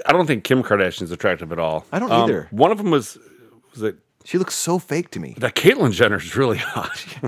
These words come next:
Speaker 2: I mean,
Speaker 1: She is hot.
Speaker 2: those hands. I just want those hands all over me. <laughs> I don't think we're allowed to joke about this.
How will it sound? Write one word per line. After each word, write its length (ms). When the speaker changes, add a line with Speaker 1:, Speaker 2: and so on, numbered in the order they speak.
Speaker 2:
I 40
mean, 120
Speaker 1:
She 540
is 200
hot. 260
Speaker 2:
those 200
hands. 400
I 40
just 160
want 140
those 140
hands 320
all 160
over 220
me. 200
<laughs> 80
I 80
don't 160
think 120
we're 100
allowed 140
to 80
joke 260
about 300
this. 360